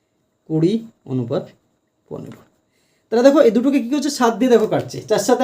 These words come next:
আঠাশ, তিন সাতে একুশ, তাহলে চার সাতে আঠাশ, তিন সাতে একুশ। এই দুটোকে দেখো পাঁচ দিয়ে দুটোকেই কাটছে, চার পাঁচা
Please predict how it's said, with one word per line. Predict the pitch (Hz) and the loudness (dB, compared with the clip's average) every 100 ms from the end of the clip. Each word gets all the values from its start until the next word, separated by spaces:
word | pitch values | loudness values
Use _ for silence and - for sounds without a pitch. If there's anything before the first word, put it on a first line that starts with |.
| 254 | 4
আঠাশ, | 285 285 | 4 2
তিন | 202 196 | -2 -2
সাতে | 190 147 120 | -2 -2 -4
একুশ, | 117 113 - _ _ _ | -6 -10 -12 _ _ _
তাহলে | - 143 | -14 -2
চার | 185 165 | -2 0
সাতে | 208 - 233 240 160 | -2 0 -4 -4 -6
আঠাশ, | 147 196 226 - _ _ _ _ _ _ _ - | 0 0 0 -6 _ _ _ _ _ _ _ -8
তিন | 160 156 | -6 -4
সাতে | 180 - | -6 -6
একুশ। | - - - - _ _ _ - | -8 -12 -16 -20 _ _ _ -4
এই | 190 | -2
দুটোকে | 240 269 | 2 4
দেখো | 320 320 - _ _ _ | 4 2 -12 _ _ _
পাঁচ | 214 220 | -4 -2
দিয়ে | 226 262 | 0 0
দুটোকেই | 247 254 247 | 0 -2 0
কাটছে, | - 151 | -2 -2
চার | 185 180 | -2 0
পাঁচা | 208 | -2